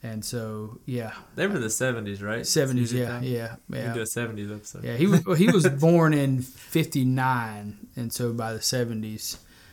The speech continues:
Speaker 1: uh,
Speaker 2: He was, uh,
Speaker 1: that was, that was,
Speaker 2: going
Speaker 1: he
Speaker 2: into
Speaker 1: was
Speaker 2: a
Speaker 1: full,
Speaker 2: teenager.
Speaker 1: yeah, he was full, full era of that
Speaker 2: Teenager,
Speaker 1: for
Speaker 2: young
Speaker 1: his
Speaker 2: adult.
Speaker 1: Right. And so, um,
Speaker 2: Who's your number two,
Speaker 1: my
Speaker 2: Scott?
Speaker 1: number two,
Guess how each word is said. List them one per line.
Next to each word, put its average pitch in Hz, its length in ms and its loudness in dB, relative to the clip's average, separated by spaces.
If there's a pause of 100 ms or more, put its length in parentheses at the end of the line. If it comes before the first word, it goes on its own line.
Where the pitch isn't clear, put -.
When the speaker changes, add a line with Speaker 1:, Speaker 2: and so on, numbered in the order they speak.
(240)
Speaker 1:
uh, - 60 -10
Speaker 2:
He 127 100 4
was, 113 160 0
uh, 110 140 0
Speaker 1:
that 139 120 4
was, - 200 0
that 143 220 4
was, 123 120 -4
Speaker 2:
going 127 140 2
Speaker 1:
he 160 60 6
Speaker 2:
into 151 100 6
Speaker 1:
was 117 160 2
Speaker 2:
a - 40 -14
Speaker 1:
full, 151 320 8
Speaker 2:
teenager. 135 220 0
Speaker 1:
yeah, 127 180 0
he 143 120 0
was 139 140 0
full, 127 400 -2 (520)
full 143 220 -2
era 135 320 4
of - 260 -8
that 123 60 -2
Speaker 2:
Teenager, 123 340 2
Speaker 1:
for 120 80 2
Speaker 2:
young 127 220 2
Speaker 1:
his 120 140 -4
Speaker 2:
adult. 117 380 -4 (220)
Speaker 1:
Right. 120 340 -2 (760)
And 139 200 0
so, 160 440 4 (100)
um, 160 400 8
Speaker 2:
Who's 147 180 0
your 180 120 0
number 107 260 -6
two, 107 200 -8
Speaker 1:
my - 20 -6 (180)
Speaker 2:
Scott? 240 100 10
Speaker 1:
number 254 160 6
two, 214 560 6